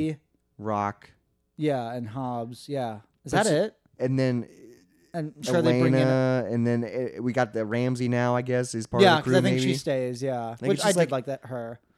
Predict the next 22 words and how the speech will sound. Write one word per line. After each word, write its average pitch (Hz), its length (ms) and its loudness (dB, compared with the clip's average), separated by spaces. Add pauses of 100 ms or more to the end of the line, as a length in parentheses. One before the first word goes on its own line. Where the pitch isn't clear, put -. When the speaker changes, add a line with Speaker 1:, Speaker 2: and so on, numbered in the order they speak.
(440)
Speaker 1:
But 139 100 -4
it's 139 120 -2
like, 156 260 0 (240)
ah, - 280 -12 (520)
Brian 196 320 0
is, 156 240 -2
like, 147 260 -6 (600)
literally 160 460 2 (180)
Speaker 2:
The 190 120 6
Root. 180 300 8 (160)
He 175 60 8
was 190 80 12
Speaker 1:
first 208 260 4
movie, 165 480 4
he 160 280 -4
was 143 480 2
the 135 100 -2
main 143 420 2
guy. 135 420 -4
Speaker 2:
No, 285 120 2
because 175 260 0
he's 247 220 -2